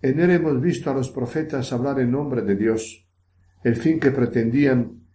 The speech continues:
y cómo fueron elaborándose sus escritos. Reservaremos nuestro próximo programa, el último dedicado a introducir el tema de los profetas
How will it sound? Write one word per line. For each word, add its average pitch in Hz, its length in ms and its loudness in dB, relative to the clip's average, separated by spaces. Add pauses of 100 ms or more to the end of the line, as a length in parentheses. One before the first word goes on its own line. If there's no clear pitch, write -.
(200)
y 120 140 0
cómo 151 240 2
fueron 147 340 4
elaborándose 117 760 2
sus - 260 -8
escritos. - 920 -8 (1500)
Reservaremos 139 920 2
nuestro 131 380 0
próximo 147 480 -2
programa, 120 640 -2 (600)
el 123 160 4
último 156 380 4
dedicado 123 500 2
a 127 40 4
introducir 120 520 0
el 120 140 4
tema 120 240 2
de 107 100 0
los 110 160 0
profetas 120 840 -4